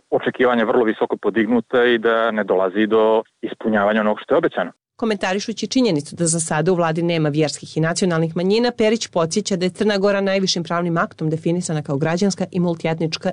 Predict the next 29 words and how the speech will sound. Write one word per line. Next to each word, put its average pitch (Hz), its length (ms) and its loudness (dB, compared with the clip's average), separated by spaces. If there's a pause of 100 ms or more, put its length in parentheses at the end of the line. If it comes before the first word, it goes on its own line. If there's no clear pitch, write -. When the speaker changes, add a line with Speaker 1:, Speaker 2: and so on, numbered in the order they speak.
Speaker 2:
i 165 80 0
nacionalna 196 680 0
i 202 80 0
da 185 100 0
svako 190 380 -2
odstupanje 160 500 0
od 135 100 -6
toga 156 300 0 (180)
dezintegriše 151 720 -2
zajednicu. 160 640 -4 (260)
Speaker 1:
Moramo 147 300 2
se - 100 -2
podsjetiti 127 460 0
da 110 100 0
je 101 160 4
Crna 135 340 0
Gora 117 480 2
i 107 100 2
ustavno 127 300 0
definisana 107 460 0
kao 95 200 0
građanska 135 500 0
država, 147 580 2 (160)
a, 95 600 0
da 98 400 2
je 98 260 2
multinacionalno, 127 800 0
multikonfesionalno, 131 1200 0 (640)
multivjersko 143 920 2